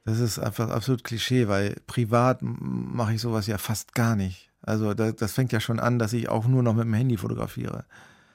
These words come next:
Und ich hab meine professionelle Fotoausrüstung, die hab ich ja geliebt, die hab ich auch heute noch. Meine Tochter experimentiert damit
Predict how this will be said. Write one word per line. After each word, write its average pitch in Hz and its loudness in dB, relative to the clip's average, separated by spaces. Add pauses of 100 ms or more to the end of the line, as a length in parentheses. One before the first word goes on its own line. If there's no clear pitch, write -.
(140)
Und - 2
ich 98 0
hab 120 0
meine 104 2
professionelle 110 0
Fotoausrüstung, 113 -2
die 101 2
hab 107 2
ich 98 -2
ja 101 0
geliebt, 110 0
die 104 0
hab 139 2
ich 101 0
auch 87 -2
heute 98 0
noch. 98 -4
Meine 107 -4
Tochter 120 -2
experimentiert 120 -2
damit 120 2